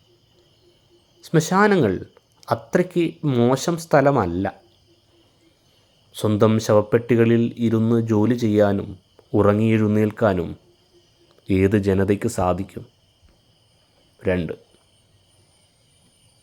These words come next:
അടുത്ത തവണ ബോംബ് വന്ന് വീഴുമ്പോൾ ഞാൻ നിന്നെ ഉമ്മ വയ്ക്കുകയാണെന്ന്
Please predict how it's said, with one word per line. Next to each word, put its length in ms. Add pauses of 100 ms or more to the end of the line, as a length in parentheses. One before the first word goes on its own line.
(600)
അടുത്ത 340
തവണ 340 (280)
ബോംബ് 440
വന്ന് 340
വീഴുമ്പോൾ 600 (960)
ഞാൻ 320
നിന്നെ 420 (180)
ഉമ്മ 340
വയ്ക്കുകയാണെന്ന് 880